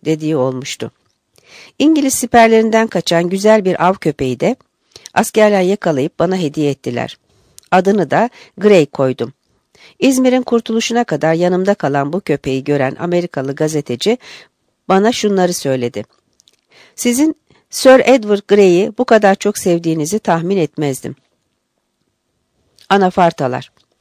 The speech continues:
İngilizlerin yeni büyük kuvvetler hazırlamakta oldukları haberleri sızmaya başlamıştı. Ordu kumandanı Mareşal bu kuvvetlerin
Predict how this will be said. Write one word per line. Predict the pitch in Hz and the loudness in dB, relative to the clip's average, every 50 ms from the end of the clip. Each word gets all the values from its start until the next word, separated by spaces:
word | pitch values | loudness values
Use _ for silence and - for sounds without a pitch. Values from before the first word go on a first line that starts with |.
| _ _ _ _ - - - - - | _ _ _ _ -20 -20 -20 -8 0
İngilizlerin | - 285 302 294 277 262 262 247 220 208 208 208 208 220 214 | 2 4 4 4 4 2 2 2 4 4 4 4 4 4 4
yeni | 202 214 208 202 208 226 202 175 | 4 4 4 4 2 0 0 -2
büyük | 196 208 226 240 _ - | -2 -2 -2 -4 _ -4
kuvvetler | - 185 185 185 190 - - 202 202 | -4 0 0 0 0 2 2 0 2
hazırlamakta | 190 170 151 151 151 151 143 143 156 147 143 - - 151 | 2 0 -2 -2 -2 0 0 0 0 -2 -4 -2 -4 -2
oldukları | 139 143 139 - 139 - - 139 156 | 0 0 -2 -4 -6 -4 -4 -4 -2
haberleri | 156 147 143 147 135 131 139 139 160 214 226 | -2 -2 0 2 2 2 2 0 -2 -2 -2
sızmaya | - - 190 185 185 170 160 160 147 | -2 -4 -4 -4 -2 0 0 0 0
başlamıştı. | 147 127 131 - - - - 127 135 - - - 76 _ _ _ _ _ _ _ _ _ _ _ _ _ _ _ _ _ - | 0 -2 -4 -4 -8 -10 -10 -8 -8 -8 -10 -10 -14 _ _ _ _ _ _ _ _ _ _ _ _ _ _ _ _ _ 2
Ordu | 196 226 254 254 320 | 4 4 4 4 2
kumandanı | - - 233 196 165 147 147 139 139 131 139 151 | 0 0 0 2 2 2 0 -2 -2 -2 -2 -2
Mareşal | 160 165 165 160 147 - - 156 196 262 - _ - - _ _ - | 0 0 2 2 0 0 0 0 -2 -2 -4 _ -20 -20 _ _ -10
bu | 254 | -8
kuvvetlerin | - - 277 254 240 240 247 - - 233 233 240 247 240 | -2 0 2 4 6 4 4 4 4 4 6 6 4 2